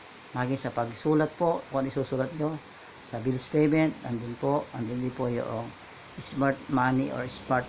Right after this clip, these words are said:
Padala number. No? Alam ko naman po, lahat kayo ay kabisado ang F B or nag-E F B. So,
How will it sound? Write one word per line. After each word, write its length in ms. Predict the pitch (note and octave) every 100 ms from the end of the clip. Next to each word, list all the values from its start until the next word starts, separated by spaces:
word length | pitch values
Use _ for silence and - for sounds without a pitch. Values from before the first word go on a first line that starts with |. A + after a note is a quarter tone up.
| -
Padala 480 | C3+ B2+ B2 B2 B2 C3
number. 400 | B2+ A#2 C3 C#3+ A2 - - - - - - - -
No? 300 | G#2+ B2+ A#2 - - - - - - - - - - - - - - - B2
Alam 80 |
ko 100 | A#2+ C3+
naman 160 | D3 C#3+
po, 100 | D#3+ D#3 - B2+
lahat 160 | B2+
kayo 400 | - C3+ C3+ C3 C3+ - - - - - - - - - - -
ay 60 | C3+
kabisado 480 | B2+ B2+ A2+ A2+ A#2+ -
ang 160 | A#2+ A2 -
F 200 | A#2+ A2 C#3+
B 180 | D#3 D#3
or 160 | B2+ A#2+
nag-E 480 | A#2 C3 C#3+ E3+ D#3
F 20 | C#3
B. 240 | C#3 D3+ D3+
So, 320 | C3+ B2